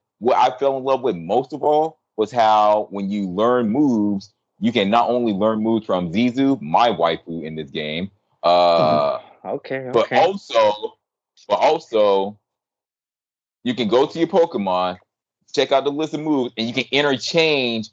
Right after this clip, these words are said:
Speaker 1: your move set. So it's like, "Okay, bro, I see you." So that way, it's not like you stuck with the same four moves. You had to keep going back to Zizu to, um, change them around and shit. No, you get to keep those shits and, like, interchange it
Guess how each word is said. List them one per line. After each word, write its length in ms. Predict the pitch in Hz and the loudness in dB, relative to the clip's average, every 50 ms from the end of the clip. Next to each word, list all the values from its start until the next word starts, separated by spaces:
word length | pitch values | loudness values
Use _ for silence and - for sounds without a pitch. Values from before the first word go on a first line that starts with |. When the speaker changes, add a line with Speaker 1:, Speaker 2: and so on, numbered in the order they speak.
| _ - | _ -2
Speaker 1:
your 120 | 117 113 | 0 0
move 400 | 107 113 123 131 131 123 110 104 | 0 0 0 0 0 0 -2 -4
set. 400 | - - 95 92 80 71 - - _ _ _ _ _ | -8 -6 -4 -4 -4 -4 -6 -12 _ _ _ _ _
So 160 | - 113 117 | 2 2 2
it's 120 | 120 113 127 | 2 2 2
like, 440 | 117 110 107 107 104 101 104 101 - | 4 4 6 6 6 4 4 2 2
"Okay, 600 | 139 156 170 160 - - 175 139 127 127 123 120 | 2 2 2 2 -2 -2 2 2 4 4 4 2
bro, 220 | 104 113 120 123 | 0 2 2 4
I 180 | 127 123 120 170 | 4 4 2 0
see 360 | - - - - 139 135 127 | -2 -6 -10 -10 -6 -6 -4
you." 240 | 120 117 120 123 131 | -4 -6 -6 -6 -4
So 160 | - - 117 110 | -4 -4 0 2
that 240 | 135 143 123 123 | 2 2 2 2
way, 220 | 117 120 117 117 110 | 2 2 2 2 0
it's 100 | 104 110 | -2 -2
not 120 | 120 117 113 | 0 0 2
like 320 | 113 113 113 107 104 - _ _ _ - | 4 2 2 0 -2 -6 _ _ _ -10
you 80 | 110 | -10
stuck 260 | 107 - 139 123 107 | -4 -2 -2 -2 0
with 80 | 107 101 | -4 -8
the 60 | 90 90 | -8 -8
same 380 | - - 131 120 120 117 110 107 | -4 -2 -2 0 0 -2 -6 -6
four 220 | 123 123 123 120 | -2 -2 0 0
moves. 300 | 117 117 120 123 110 104 | -2 -4 -6 -6 -6 -2
You 80 | 104 110 | -2 0
had 80 | 104 95 | 0 -2
to 100 | 85 76 | -4 -6
keep 240 | - - 117 98 85 | -10 -10 -10 -8 -6
going 220 | 107 107 104 104 | -4 -4 -2 0
back 140 | 107 98 92 | 0 0 0
to 60 | 98 82 | -2 -4
Zizu 440 | 73 101 110 107 104 107 107 98 - | -6 -4 -4 -2 -2 -2 -4 -4 -2
to, 120 | 95 92 85 | -2 -2 0
um, 160 | 85 80 76 | -2 -4 -4
change 240 | - - 104 101 95 | -4 -4 -2 -2 -2
them 120 | 92 98 | -2 0
around 120 | 101 104 107 | 2 2 2
and 80 | 107 | 2
shit. 180 | - 123 113 90 | 2 0 2 2
No, 440 | 95 113 123 127 123 110 98 82 - - _ - - - | 4 4 4 6 6 4 2 2 -2 -6 _ -20 -6 -4
you 100 | - 127 | -2 0
get 100 | 208 175 | 2 0
to 60 | - - | 0 0
keep 260 | - 143 139 131 - | 0 -2 -2 0 2
those 160 | 123 107 101 | 2 2 2
shits 320 | - - - 110 101 - | 0 -2 -2 -2 -2 -2
and, 100 | 101 101 | -2 -2
like, 200 | 101 92 82 98 - | 0 0 0 -2 -2
interchange 640 | - 117 113 98 87 - - 127 127 127 131 131 120 | -2 0 0 0 -2 -4 -4 -2 -2 -2 -2 -2 0
it 220 | 135 135 92 - | 0 0 0 0